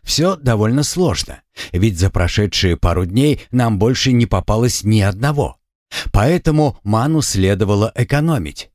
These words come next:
Но я решил подстраховаться. Слишком необычная ситуация.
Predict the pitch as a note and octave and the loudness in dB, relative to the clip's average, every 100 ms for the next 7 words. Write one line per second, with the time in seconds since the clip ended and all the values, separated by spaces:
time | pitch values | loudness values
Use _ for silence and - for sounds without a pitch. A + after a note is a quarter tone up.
0 | _ _ - - C3+ E3+ E3+ A#2 C#3+ C3 | _ _ -18 -4 -2 -2 -2 0 0 0
1 | A2+ B2+ A2+ A2 - - - F#2+ D2+ D2 | 0 0 0 -2 -2 -4 -4 -2 -2 -2
2 | - - - _ _ - - G#2+ B2+ - | -4 -8 -10 _ _ -10 -2 2 2 0
3 | C3 B2+ C3 B2+ C#3 - - E2 - G#2 | 0 2 2 0 -2 -2 -2 -4 -2 -2
4 | G2 D#2 C2 - D2+ - | 0 -2 -4 -8 -10 -14